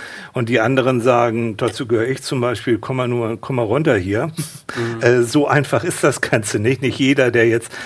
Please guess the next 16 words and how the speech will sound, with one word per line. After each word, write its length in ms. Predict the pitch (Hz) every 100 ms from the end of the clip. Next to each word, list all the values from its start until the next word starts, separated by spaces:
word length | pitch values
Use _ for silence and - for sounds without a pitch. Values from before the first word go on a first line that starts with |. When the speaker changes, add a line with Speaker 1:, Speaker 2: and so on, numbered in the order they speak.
| -
Speaker 1:
irgend 240 | 131 127 127
so 80 |
ein 80 | 123
Ballerspiel 580 | 117 135 135 - 135 123
spielt, 500 | - - 139 123 127 - -
äh, 360 | 143 131 120 110
geht 200 | 147 139
jetzt 240 | 131 -
plötzlich 340 | 143 127 131
los 280 | 135 135 127
und, 260 | - 123 117
und, 240 | 120 110
und 160 | 123 113
macht 220 | 131 -
böse 260 | 131 107 98
Sachen. 400 | 120 139 113